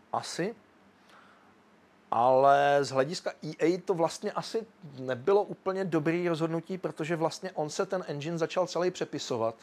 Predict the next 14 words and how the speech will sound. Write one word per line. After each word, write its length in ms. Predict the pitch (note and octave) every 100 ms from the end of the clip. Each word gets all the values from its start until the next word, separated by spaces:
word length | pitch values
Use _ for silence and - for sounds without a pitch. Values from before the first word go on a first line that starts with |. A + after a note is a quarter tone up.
| - - - - - -
protože 300 | - G#2+ C3
grafika 400 | C3+ A#2+ - C3
projektů 580 | - A#2+ G#2+ A#2+ - D3+
prostě 580 | - B2 - C#3 C3 B2+ -
jedniček, 500 | G#2+ - - G#3+ D3+
dvojek, 360 | C#3 D3+ D#3+
trojek, 460 | - D#3+ D3 D3 - - - - -
což 180 | - B2
byl 300 | C3+ C#3+ C#3 _ _
graficky 440 | B2 - A2 -
furt 220 | C3+ A#2+ -
stejný 260 | A#2+ A#2
engine 380 | C3 A#2+ A2 A2+
vlastně, 480 | A#2 G#2+ - C3